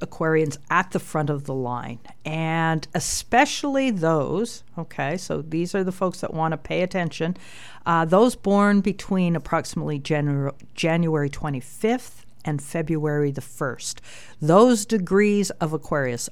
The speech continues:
are the ones that are going to be primarily triggered this year. Okay, um, this is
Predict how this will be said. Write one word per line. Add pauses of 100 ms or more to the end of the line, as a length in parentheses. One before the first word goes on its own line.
are
the
ones
that
are
going
to
be
primarily (100)
triggered (100)
this
year. (1080)
Okay, (340)
um,
this
is